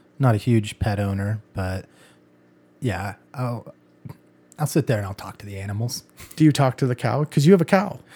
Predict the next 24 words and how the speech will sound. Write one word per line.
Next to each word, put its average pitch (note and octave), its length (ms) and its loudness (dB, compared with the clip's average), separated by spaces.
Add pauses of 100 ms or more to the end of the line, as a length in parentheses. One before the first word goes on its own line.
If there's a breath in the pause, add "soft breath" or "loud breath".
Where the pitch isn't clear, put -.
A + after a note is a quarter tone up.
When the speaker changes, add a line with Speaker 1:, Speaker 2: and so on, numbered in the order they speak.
(380 loud breath)
Speaker 1:
I - 80 -12
do A#2+ 280 4
have D#3+ 180 6
a C#3 60 2
cow. B2 560 4
Uh, B2 460 2 (200)
<laughs> - 240 -8
I, - 60 6 (180)
I D3 40 0
talk - 260 -4
to E3 60 -10
Brownie G#2 420 0
a G#2 60 -2
little G#2 240 -2
bit. G#2+ 360 0 (640 soft breath)
That, A#2+ 280 4
uh, G#2+ 320 4
that C#3+ 200 6
one E3+ 140 6
always C3 340 4
throws A#2+ 300 2
people A#2 340 2
off. G#2 520 0 (500)
I A2 340 0